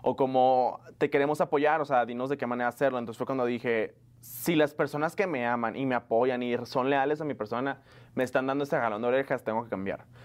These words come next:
Yo tengo que hacer algo por mí, o sea, por mi, eh, mm, bienestar y todo por fuera de las redes sociales". Y es por eso que decido tomar terapia, porque aparte, pues, o-, definitivamente mi manager, que se ha convertido en un ser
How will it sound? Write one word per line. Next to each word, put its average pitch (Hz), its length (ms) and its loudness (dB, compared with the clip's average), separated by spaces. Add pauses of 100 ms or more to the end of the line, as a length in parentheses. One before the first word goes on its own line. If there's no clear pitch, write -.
(160)
Yo 104 60 -6
tengo 123 140 4
que 127 80 2
hacer 123 160 0
algo 127 300 2
por 107 220 0
mí, 110 260 -6
o 101 100 -4
sea, 98 180 0
por 117 340 0
mi, 120 280 -2
eh, 113 200 2
mm, 127 420 0
bienestar 139 640 2
y 123 240 -2
todo 143 360 2
por 123 120 -4
fuera 123 180 4
de 120 60 2
las 107 100 0
redes 107 160 0
sociales". 101 400 -2 (360)
Y - 80 -2
es 139 60 2
por 143 140 2
eso 139 120 0
que 131 80 0
decido 117 220 2
tomar 110 260 0
terapia, 123 380 2
porque 117 180 -2
aparte, 110 320 -2
pues, 113 220 -6
o-, 104 80 0
definitivamente 113 960 2
mi 117 80 -4
manager, 120 560 2
que 104 300 2
se 110 100 -4
ha 117 60 0
convertido 117 680 2
en 107 180 -4
un 107 200 -2
ser 113 360 2